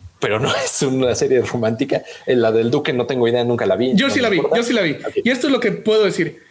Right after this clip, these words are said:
Speaker 1: Ajá.
Speaker 2: Es buen romance, pero
Speaker 1: Ajá.
Speaker 2: igual, como en la tercera temporada.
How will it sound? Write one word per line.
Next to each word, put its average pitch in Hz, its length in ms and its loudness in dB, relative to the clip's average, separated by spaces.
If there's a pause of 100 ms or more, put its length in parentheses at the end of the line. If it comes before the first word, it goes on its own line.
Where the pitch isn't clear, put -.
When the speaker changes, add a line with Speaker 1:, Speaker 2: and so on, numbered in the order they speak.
(240)
Speaker 1:
Ajá. - 160 -2
Speaker 2:
Es 208 140 0
buen 240 220 2
romance, 226 680 0 (320)
pero 185 160 0
Speaker 1:
Ajá. 170 60 2
Speaker 2:
igual, 156 280 -2 (360)
como 190 800 4
en 196 160 2
la 190 140 -2
tercera 226 360 0
temporada. 165 520 0